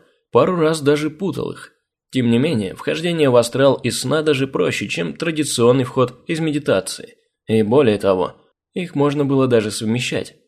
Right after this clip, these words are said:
соединяя вымышленные и реальные, во сне рисуя целые миры – и с помощью астрала соединяя их с воображаемыми мирами других магов. Не забывал Балаватх и про астральную ячейку,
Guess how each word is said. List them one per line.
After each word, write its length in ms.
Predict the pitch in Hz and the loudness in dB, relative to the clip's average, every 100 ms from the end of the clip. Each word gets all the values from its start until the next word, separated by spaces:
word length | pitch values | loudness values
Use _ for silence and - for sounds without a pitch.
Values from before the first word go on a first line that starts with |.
| _ - | _ -14
соединяя 600 | - 135 151 165 156 120 | -4 0 0 2 2 2
вымышленные 720 | 120 156 151 156 156 151 135 | 2 0 -2 -4 0 0 0
и 180 | - 127 | 2 2
реальные, 580 | 156 143 95 95 - - _ _ - | 4 2 0 -4 -12 -20 _ _ 0
во 200 | 101 101 | 2 2
сне 260 | 151 156 | 4 4
рисуя 400 | 143 131 147 131 | 4 2 0 0
целые 340 | - 139 123 110 | 2 0 2 4
миры – 460 | 110 113 131 - _ _ 156 | 4 4 2 -4 _ _ -8
и 40 | |
с 40 | 156 | -4
помощью 500 | 175 156 156 139 123 | -4 -2 -2 0 -2
астрала 560 | 117 135 151 165 - - - | -2 0 2 2 -2 -10 -10
соединяя 520 | 170 165 160 165 151 | -4 -2 0 2 2
их 280 | 135 127 - | 0 -4 -12
с 100 | - | -4
воображаемыми 840 | 156 143 123 123 113 147 139 127 120 | 4 4 4 2 4 2 2 2 4
мирами 400 | 117 113 107 110 | 4 4 4 2
других 380 | 110 107 107 170 | 0 -2 -4 -2
магов. 400 | 139 92 - _ _ _ _ _ 143 | -4 -4 -10 _ _ _ _ _ -4
Не 160 | 143 | -2
забывал 520 | 147 151 151 151 151 | 0 2 6 6 6
Балаватх 680 | 123 127 127 131 131 - - | 4 2 4 4 0 -2 -8
и 80 | - | -6
про 220 | 160 151 | 2 4
астральную 560 | 143 143 147 143 139 139 | 4 4 4 4 2 0
ячейку, 540 | 127 - 135 - 65 | 0 -2 -2 -2 -8